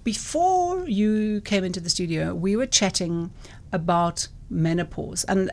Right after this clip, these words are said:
as a weird thing, <laughs> Sister Irene said when she was doing research, uh, at the T R C,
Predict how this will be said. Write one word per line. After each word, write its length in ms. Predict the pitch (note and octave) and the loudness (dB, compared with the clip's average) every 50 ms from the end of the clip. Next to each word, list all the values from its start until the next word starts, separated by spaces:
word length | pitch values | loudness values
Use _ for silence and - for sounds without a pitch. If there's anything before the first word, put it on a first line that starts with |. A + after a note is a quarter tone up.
| - - | 2 4
as 160 | G#3 G#3 G#3+ | 4 4 4
a 80 | A#3 G#3 | 4 2
weird 540 | F3 E3 E3+ F3+ F#3+ A3 C4+ D#4+ C#4 A3 | 4 4 6 6 8 8 8 6 6 2
thing, 720 | - - - D#3 D3 - - - G3+ - - F#3 - - - - | -10 -12 -12 -12 -10 -8 -4 -2 -2 -2 -2 -4 -6 -6 -8 -12
<laughs> 40 | - | -8
Sister 300 | - - A#3+ - - A#3+ | -6 -4 -2 0 2 2
Irene 360 | A3 F#3 F3 F3+ F3+ F#3 F3+ | 2 2 0 -2 -2 -2 -2
said 320 | E3 - F#3 F3+ F3 D#3 - - - - - - - | -2 -2 -2 -2 -4 -4 -8 -14 -18 -20 -20 -14 -8
when 120 | - G#3+ - | -6 -2 -2
she 120 | - D4 | 0 0
was 80 | C4+ G#3 | 0 2
doing 200 | B3 A#3+ G#3+ F3 | 2 2 2 2
research, 600 | F#3+ G#3 G3 - A3+ F#3 D#3 - - - - - | 2 2 2 2 0 0 -2 -4 -6 -6 -8 -8
uh, 720 | - - F3+ F3 F3+ B2+ F3+ F3+ - - F3 F3 - - - | -10 -8 -4 -2 0 0 0 2 0 0 0 0 -2 -4 -6
at 120 | G3 - | -6 -6
the 80 | - F#3 | -4 -2
T 160 | - G3 F#3 | 2 4 4
R 100 | F3 E3 | 4 4
C, 400 | - - E3+ D#3 D3+ D#3+ E3+ | 4 2 2 0 -2 -2 -4